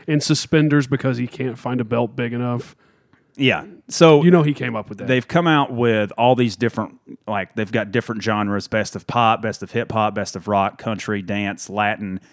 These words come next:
Speaker 2: And they also have what they're calling their Hall of Fame list, and they released something called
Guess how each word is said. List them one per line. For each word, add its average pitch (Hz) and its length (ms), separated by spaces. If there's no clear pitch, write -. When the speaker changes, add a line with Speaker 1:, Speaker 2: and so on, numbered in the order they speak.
Speaker 2:
And 107 500
they 107 240
also 120 400
have 104 260
what 101 120
they're 92 220
calling 104 380
their 90 120
Hall 107 240
of 92 80
Fame 143 260
list, 110 380
and 107 80
they 101 60
released 110 800
something 113 460
called 98 420